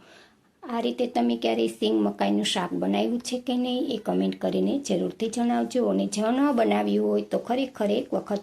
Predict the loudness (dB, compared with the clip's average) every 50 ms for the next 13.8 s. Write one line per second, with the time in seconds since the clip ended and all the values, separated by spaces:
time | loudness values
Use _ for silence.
0 | -4 -4 -4 -4 -2 -4 -4 -4 -2 -4 -2 0 0 0 0 0 -2 -2 0 0
1 | 0 0 0 0 0 0 0 -2 -2 0 0 0 0 -2 -6 -16 -20 -20 -20 -20
2 | -20 -20 -20 -20 -20 _ -8 -6 -4 -2 0 0 -2 0 0 -2 -2 -2 -2 -4
3 | -4 -2 0 2 2 2 2 0 0 0 0 0 -2 -2 0 0 0 0 0 0
4 | 0 0 0 0 0 0 -2 -2 -4 -4 -2 -2 -2 -2 -2 -4 -4 -4 -4 -4
5 | -2 -2 0 -2 -2 -2 -2 -2 -2 -2 -2 -6 -10 _ _ _ _ _ _ _
6 | _ _ _ _ _ _ _ _ _ _ _ _ _ _ -4 -2 0 0 0 -2
7 | -2 -4 -6 -4 -2 -4 -2 0 2 2 2 2 2 0 0 -2 0 0 0 2
8 | 2 0 -2 -4 -4 -4 -4 -4 -2 -2 -4 -4 -2 0 0 0 0 0 -2 -2
9 | -2 -2 -2 -2 0 0 0 0 0 -2 -2 -2 -2 -2 -2 -2 -2 -4 -4 -6
10 | -6 -6 -4 -4 -2 -2 -2 -2 -2 -2 -2 -4 -4 -4 -4 -4 -2 -2 -2 -2
11 | -2 0 -2 -2 0 0 -2 -2 -2 -2 -2 0 0 -2 -2 -2 -4 -4 -4 -6
12 | -6 -4 -4 -6 -4 -4 -4 -2 -2 -2 0 0 0 -2 -2 -2 -4 -6 -6 -6
13 | -8 -6 -6 -6 -6 -4 -6 -4 -2 -2 -2 -2 -2 -2 -4 -4